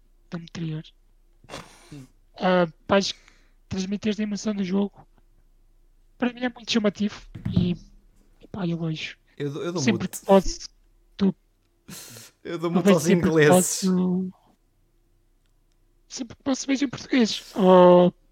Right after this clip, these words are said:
Speaker 1: no início havia em B R, ok, também gostava bastante.
Speaker 2: Uhum.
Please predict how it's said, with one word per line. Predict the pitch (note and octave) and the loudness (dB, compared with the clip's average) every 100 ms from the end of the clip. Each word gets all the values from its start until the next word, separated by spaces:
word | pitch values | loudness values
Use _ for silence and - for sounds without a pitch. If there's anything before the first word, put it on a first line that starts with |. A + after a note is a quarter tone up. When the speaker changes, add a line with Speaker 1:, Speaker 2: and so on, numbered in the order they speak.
| _ | _
Speaker 1:
no | F3+ | -8
início | F3+ F3+ - F3+ E3+ E3+ - _ _ _ _ _ _ _ _ _ _ - | -6 -8 -8 -6 -4 -6 -10 _ _ _ _ _ _ _ _ _ _ 4
havia | F#3+ F3 F#3 | 4 6 2
em | F#3 | 2
B | F3+ | 4
R, | F3+ C4 - - - | 4 2 -4 -18 -14
ok, | F3 G3 - | -10 -10 -10
também | F3+ E3+ | -10 -10
gostava | - F3+ E3 | -10 -8 -6
bastante. | E3+ - F3 F3+ _ - - _ - | -6 -8 -12 -14 _ -20 -20 _ -20
Speaker 2:
Uhum. | B2 C3 | -20 -20